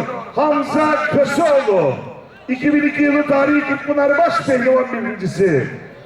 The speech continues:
Aslı Nesli, Antalya Kumluca'nın evladı, Kumluca Belediyesi'nin pehlivanı Hasan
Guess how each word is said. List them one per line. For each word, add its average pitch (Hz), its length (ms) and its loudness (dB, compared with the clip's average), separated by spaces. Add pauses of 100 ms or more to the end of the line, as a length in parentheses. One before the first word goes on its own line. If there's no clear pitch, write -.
(280)
Aslı 294 500 0
Nesli, 285 720 2 (320)
Antalya 285 960 0 (400)
Kumluca'nın 294 800 0
evladı, 277 560 2 (640)
Kumluca 302 500 0
Belediyesi'nin 277 540 0
pehlivanı 277 600 2 (520)
Hasan 302 420 0